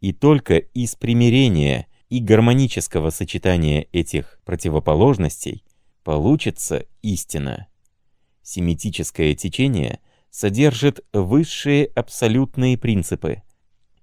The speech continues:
Идея единства и всемирности во имя верховного начала в осуществлении своем ведет к соединению человечества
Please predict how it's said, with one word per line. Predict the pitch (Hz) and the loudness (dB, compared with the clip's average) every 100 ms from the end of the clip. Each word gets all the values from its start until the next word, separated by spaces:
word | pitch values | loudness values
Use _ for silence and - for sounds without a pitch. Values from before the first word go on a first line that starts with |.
| - | -4
Идея | 104 78 120 143 110 110 - | -2 4 6 6 6 6 4
единства | 98 87 123 104 135 127 - - 76 | -4 0 2 2 4 2 2 -2 -2
и | 73 95 92 | -2 -6 -8
всемирности | - 110 104 160 120 85 78 - 67 - - _ _ - | -4 0 4 4 4 2 -2 -4 -10 -10 -18 _ _ -2
во | 87 | 2
имя | 92 101 85 | 4 4 4
верховного | 87 85 - 120 98 85 76 | 4 2 4 6 6 4 2
начала | 73 73 110 123 92 - - _ _ - | 2 0 2 4 4 0 -8 _ _ -8
в | |
осуществлении | 92 110 - 101 - 139 165 127 101 | -4 -4 -4 -4 0 2 4 4 0
своем | - 98 92 71 - - _ _ | 0 2 4 2 -2 -16 _ _
ведет | 90 117 107 165 170 - | 0 0 4 4 4 -4
к | - | -14
соединению | - 139 131 98 117 110 85 73 71 | 0 2 4 4 4 6 4 2 0
человечества | 71 - 80 76 113 117 - 98 95 | -2 -2 0 2 0 0 -2 0 0